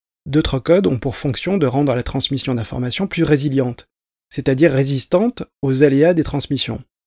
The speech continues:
L'un des meilleurs exemples est le compact disque. Cette technologie a été développée par Philips et Sony en quatre-vingt-deux et fête aujourd'hui ses trente ans.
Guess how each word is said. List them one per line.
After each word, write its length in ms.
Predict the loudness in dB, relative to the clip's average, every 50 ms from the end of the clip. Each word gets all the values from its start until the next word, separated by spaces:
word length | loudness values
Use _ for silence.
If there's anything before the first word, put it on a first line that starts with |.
| _ _ _ _ _ _ _ _ _ _ _ 0
L'un 160 | 4 4 6
des 100 | 6 6
meilleurs 220 | 6 6 4 4 2
exemples 420 | 0 0 2 2 2 2 0 0
est 40 | -2
le 80 | -2 -2
compact 360 | -4 0 0 0 0 2 -2
disque. 400 | -2 -2 0 -2 -2 -2 -4 -10 _ _ _ _ _ _ _ _ _ _ _ _ _ _ _ _ _ _
Cette 200 | -4 -2 -2 0
technologie 520 | 0 0 0 2 2 2 2 2 4 4 2
a 40 |
été 180 | 2 2 0 2
développée 400 | 2 2 4 4 2 4 2 2
par 240 | 2 0 -2 -4 -6
Philips 420 | -8 -6 -4 -4 -2 -2 -4 -4 -4
et 80 | -4 -4
Sony 420 | -2 0 0 2 2 2 0 0 -2 -6
en 80 | -8
quatre-vingt-deux 680 | -6 -4 -6 -4 -4 -4 -2 -2 -2 0 0 0 0 0 -4
et 100 | -6 -2
fête 220 | -2 -2 0 0
aujourd'hui 340 | 0 0 -2 -2 -2 0 -2
ses 140 | -2 -2 -2
trente 300 | -4 -4 -6 -4 -6 -6
ans. 120 | -8 -10